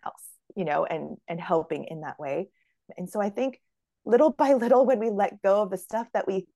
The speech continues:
think we need or the think that we want or whatever that may be, it could be physical stuff, or it could be that job or that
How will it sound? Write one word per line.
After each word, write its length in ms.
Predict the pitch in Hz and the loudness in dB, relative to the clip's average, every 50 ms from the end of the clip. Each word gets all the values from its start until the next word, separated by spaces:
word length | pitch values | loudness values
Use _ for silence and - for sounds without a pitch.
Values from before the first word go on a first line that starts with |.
| _ _ - | _ _ -2
think 300 | 277 285 320 359 349 - | 0 0 0 0 2 2
we 140 | 381 392 392 | 2 4 4
need 460 | 370 370 381 381 381 381 370 370 320 - | 2 0 0 0 0 0 -2 -2 -4 -4
or 100 | - 226 | -2 0
the 180 | 202 185 185 180 - - | 2 2 2 2 0 0
think 220 | 240 269 294 302 349 | 0 0 0 0 -4
that 140 | 302 - - | -6 -4 -4
we 120 | 233 226 | -6 -8
want 640 | 226 220 - 269 311 330 330 320 339 330 330 339 - _ _ _ _ _ _ _ - | -8 -6 -4 -4 -4 -4 -4 -6 -6 -6 -8 -10 -14 _ _ _ _ _ _ _ -12
or 80 | 185 180 175 _ | -10 -10 -12 _
whatever 420 | - - 190 226 226 - 247 254 277 | -10 -4 -2 -2 0 0 -2 -2 0
that 200 | 254 233 - 185 | 0 0 0 0
may 160 | 185 180 165 160 | -4 -4 -4 -4
be, 240 | - 156 170 214 - | -4 -4 -4 -2 -2
it 140 | 196 196 _ | -4 -2 _
could 160 | - 247 190 | 0 0 0
be 100 | 196 202 196 | 0 -4 -2
physical 360 | - 233 233 - 269 - - | -2 -2 -4 -2 -2 -2 -2
stuff, 280 | - - - 240 277 285 - | -2 0 0 0 0 0 -2
or 100 | 247 208 | -4 -4
it 100 | 208 - | -4 -2
could 160 | - - 220 - | -4 -4 -4 -4
be 220 | 240 233 226 226 _ _ _ _ _ - | -6 -6 -8 -10 _ _ _ _ _ -4
that 260 | 247 240 - - - | -2 -2 -4 -4 -2
job 540 | - 269 269 262 233 214 196 185 185 185 185 - | -2 0 0 0 -2 0 0 2 2 0 0 2
or 180 | - 247 226 233 | 2 4 4 4
that 320 | 226 220 202 202 175 - | 4 2 2 2 0 -2